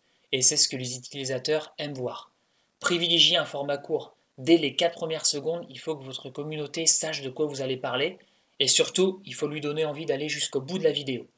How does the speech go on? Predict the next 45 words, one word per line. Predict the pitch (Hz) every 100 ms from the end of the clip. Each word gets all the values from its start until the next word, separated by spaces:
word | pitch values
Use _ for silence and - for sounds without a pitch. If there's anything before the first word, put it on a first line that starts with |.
| _ _ _ _ _ _
Adoptez | - 156 175 180
des | 165
sons | 156 165
qui | -
sont | 156
tendance, | 156 165 170 151 - -
parlez, | 170 165 165 147
faites | - 170 151
des | 160
voix | 151 156 156
off, | 151 - _ _ _
mettez | 139 147 165
en | 160
avant | 151 151 156
votre | 120 -
créativité | 120 - 156 - 151 156 151
et |
votre | 127 117 -
dynamisme. | 123 139 147 151 180 127 - _ _ _
Enfin, | 123 156 160
faites-vous | - - 170 165
plaisir. | 160 135 123 - _
C'est | - 127
un | 120
format | - 135 147
vraiment, | 139 131 135 151 143
euh, | 107 101 _ _ _ -
libre. | 135 113 - _ _ _ _ _ _ _ _ _ _ _
En | 139
troisième, | 131 156 175 214
on |
a | 151
les | 147
stories. | - 160 143 113 - _
Donc | 120 110
pour | 175
que | -
ceux | 190 - 202
qui | 196
sont | 185
sur | 175 143
Instagram | 131 - 131 156 196 - - _ _
et | 139
sur | - -
Facebook, | 123 175